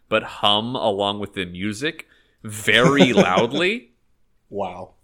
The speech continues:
Speaker 1: And so, like, sound engineer-, engineers of the time had a fucking feat with him because they had to, like, edit out
Speaker 2: <laughs>
Speaker 1: his hums when they were, like, and his interpretations of Bach are no less than brilliant, and he's considered one of the, one of the greatest performers of all time.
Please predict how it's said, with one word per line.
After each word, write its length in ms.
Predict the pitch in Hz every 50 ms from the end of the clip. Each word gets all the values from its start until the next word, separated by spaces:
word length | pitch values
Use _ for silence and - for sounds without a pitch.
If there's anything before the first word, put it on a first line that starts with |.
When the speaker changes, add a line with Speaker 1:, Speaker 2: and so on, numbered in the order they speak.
| _
Speaker 1:
And 140 | - 135 131 127
so, 120 | - 131
like, 160 | 117 113 113
sound 360 | - - - 131 151 160 151
engineer-, 460 | 123 107 101 110 110 104 104 107 110 - -
engineers 560 | 123 104 127 123 107 117 110 110 113 113 110
of 60 | 107
the 60 | 98
time 220 | 92 - 123 113 101
had 140 | 110 117 110
a 80 | 95
fucking 380 | - - - 139 143 - 92 92
feat 360 | - - - 143 160 160 -
with 100 | - 107
him 180 | - 123 135 117
because 220 | 104 98 107 92
they 80 | 101 101
had 140 | 104 110 110
to, 60 | 95 95
like, 140 | 98 101 359
edit 280 | 392 117 120 123 -
out 280 | 101 104 107 - - - - -
Speaker 2:
<laughs> 100 | _ _
Speaker 1:
his 220 | - 127 123 104
hums 800 | - - - 101 101 104 117 135 165 196 220 233 226 - - -
when 180 | 135 131 127
they 140 | 127 127 120
were, 160 | 117 117 117
like, 320 | 110 107 101 98 98 - - - - - - - - 117
and 140 | 143 151 147
his 160 | 147 156 151
interpretations 640 | 180 165 - 262 202 - 220 214 214 214 175 135 104
of 120 | 113 98 90
Bach 280 | 113 127 185 240 233 -
are 60 | 120
no 140 | 113 107 107
less 240 | 101 104 101 - -
than 160 | 107 92 90
brilliant, 420 | 85 104 113 151 196 180 110 95
and 60 | 95 98
he's 120 | 98 95
considered 480 | - - 101 - - 110 104 101 78 90
one 160 | 98 101 104
of 140 | 104 92 92
the, 240 | 98 92 90 92 90
one 260 | 87 101 98 113 120
of 80 | 117 110
the 60 | 104
greatest 300 | 87 101 98 92 87 -
performers 400 | - - - 104 104 95 92 87
of 80 | 92 95
all 120 | 92 92
time. 400 | 90 - 120 143 190 226 180 123